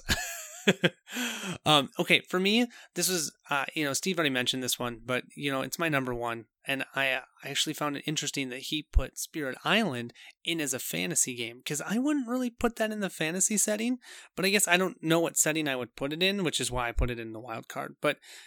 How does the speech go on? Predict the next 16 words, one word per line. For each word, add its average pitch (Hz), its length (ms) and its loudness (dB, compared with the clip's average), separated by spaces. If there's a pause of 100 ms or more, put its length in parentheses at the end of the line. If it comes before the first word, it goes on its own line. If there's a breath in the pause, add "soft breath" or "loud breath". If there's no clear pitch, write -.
you 160 220 4
already 190 180 4
know, 143 460 4 (100)
we're 143 160 -2
doing 175 320 2
a 139 80 -2
playthrough 180 520 0
of 139 100 0
it 131 40 -2
right 143 320 2
now 151 220 2
on 139 140 2
the 127 80 2
channel. 127 360 2
Monica, 151 720 -2
me, 147 400 0